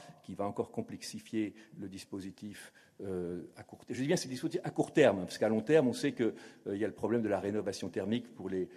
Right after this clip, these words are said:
les, les, les, les ménages à faible revenu qui généralement ne sont pas propriétaires de leur logement et c'est, c'est une autre problématique. Mais à court terme, je pense qu'on gagnerait à, euh, aller vers un système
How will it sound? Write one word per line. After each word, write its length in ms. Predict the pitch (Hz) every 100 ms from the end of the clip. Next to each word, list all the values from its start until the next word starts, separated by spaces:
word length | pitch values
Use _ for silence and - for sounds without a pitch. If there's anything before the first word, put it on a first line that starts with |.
| - -
les, 180 | 95 90
les, 180 | 87 82
les, 180 | 90
les 140 | 82 87
ménages 320 | 90 107 92
à 40 |
faible 240 | 85 90 87
revenu 360 | 82 85 113
qui 140 | 123 87
généralement 320 | 90 92 101
ne 40 |
sont 120 | - 78
pas 120 | 95
propriétaires 520 | 101 - 92 82 98
de 80 | 90
leur 100 | 85
logement 220 | 87 117
et 40 |
c'est, 300 | 110 101 92
c'est 200 | - 110
une 100 | 95
autre 200 | 110 -
problématique. 580 | 95 92 87 82 73 - - - - -
Mais 180 | 101 107
à 100 | 92
court 200 | - -
terme, 160 | 120 123
je 80 |
pense 220 | 87 110 -
qu'on 140 | 92
gagnerait 480 | 87 87 82 101 131 - - -
à, 400 | 90 95 120 147
euh, 340 | 98 90 90 82 - - - -
aller 340 | 98 98 117
vers 180 | 117 90
un 80 | 85
système 560 | 92 - 98 90 85